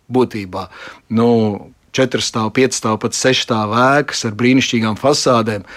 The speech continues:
Tas ir kaut kas neticams, un tu brauc pils aiz pils, pils aiz pils, veselas ielas ar pilīm. Nu, protams, ir arī koku mājas un mazākas mājas.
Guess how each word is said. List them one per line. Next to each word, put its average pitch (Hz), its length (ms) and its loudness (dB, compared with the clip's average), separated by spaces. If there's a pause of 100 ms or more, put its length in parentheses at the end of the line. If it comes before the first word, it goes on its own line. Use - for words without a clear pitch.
(140)
Tas 151 200 -2
ir 135 160 -8
kaut 202 200 0
kas 190 120 0
neticams, 190 680 2
un 123 100 2
tu 139 80 2
brauc 165 320 4
pils 196 340 2
aiz 127 140 2
pils, 147 420 0 (300)
pils 202 240 4
aiz 143 160 2
pils, 175 360 0 (220)
veselas 127 600 0
ielas 151 540 2
ar 113 120 -6
pilīm. 107 540 0 (840)
Nu, 117 80 0
protams, 113 300 2
ir 110 100 0
arī 107 160 0
koku 113 320 0
mājas 110 320 -2
un 113 80 -2
mazākas 110 480 0
mājas. 113 460 -2